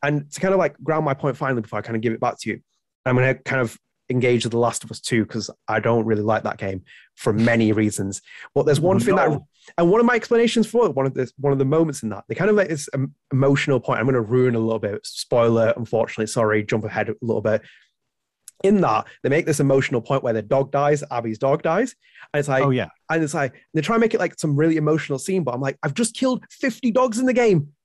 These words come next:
Speaker 1: It's like,
Speaker 2: Yeah.
Speaker 1: how, how can you make me feel emotional about this dog? These dogs have already been annoying me in the game because they've, they're just
Speaker 2: Mm-hmm.
Speaker 1: making it even more difficult, the gameplay.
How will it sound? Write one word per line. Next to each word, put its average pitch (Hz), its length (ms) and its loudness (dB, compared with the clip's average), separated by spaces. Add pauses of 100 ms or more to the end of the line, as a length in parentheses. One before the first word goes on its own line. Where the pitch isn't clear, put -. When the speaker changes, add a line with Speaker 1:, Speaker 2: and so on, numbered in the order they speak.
Speaker 1:
It's 233 120 -2
like, 277 200 0
Speaker 2:
Yeah. 123 120 0
Speaker 1:
how, 302 260 -2
how 320 200 -2
can 311 180 -2
you 302 80 0
make 320 180 0
me 294 100 -4
feel 285 380 -2
emotional 254 380 0
about 233 80 -4
this 208 100 -6
dog? 247 160 -2
These 247 160 0
dogs 233 240 0
have 233 80 -2
already 220 240 -2
been 214 160 -6
annoying 247 340 -2
me 262 80 -2
in 240 60 -2
the 226 80 2
game 185 220 2
because 151 200 -8
they've, 214 120 0 (280)
they're 202 140 -4
just 208 160 -2
Speaker 2:
Mm-hmm. 208 60 0
Speaker 1:
making 226 240 -2
it 214 80 -4
even 208 160 -4
more 202 160 0
difficult, 247 340 -6
the 208 60 -8
gameplay. 233 580 2